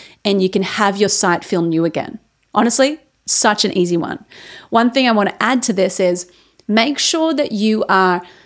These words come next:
sizing your images correctly. Because again, if you're putting huge images that are, like, four megabytes or something like that in terms of size, then again, like, it affects your S E O ranking because it affects your load time.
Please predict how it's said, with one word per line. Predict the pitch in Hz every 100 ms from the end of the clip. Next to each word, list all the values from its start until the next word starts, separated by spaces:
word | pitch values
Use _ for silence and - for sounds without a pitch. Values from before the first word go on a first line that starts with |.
| _
sizing | - - - 208 196 233 247 233 208
your | 190
images | - 185 180 175 170 165 - -
correctly. | - 202 175 160 - - - - - _ - - - - -
Because | 214 220
again, | 202 190 262 254 190 180
if | 196 - 214
you're | 220 254
putting | 254 285 254 214
huge | - - - 226 233 247 214
images | - 190 185 208 240
that | 226 196
are, | 185
like, | 175 170 -
four | - - 196 185
megabytes | 175 165 170 165 170 -
or | 185
something | 190 - 170
like | 170
that | 170 175
in | 185
terms | - 175 165
of |
size, | - - 160 160 269 330 - - - - - - _ -
then | 214 220 208 - _ _ -
again, | 202 185 240 226 220 -
like, | 208 - - _
it | 220 208
affects | - 233 240 -
your | -
S | 196 -
E | 202
O | 240
ranking | 240 180 180 185 180
because | 185 - 202
it | 202
affects | 185 - 202 196 -
your | 185
load | 180 180 165 170 175
time. | 165 - - - - 202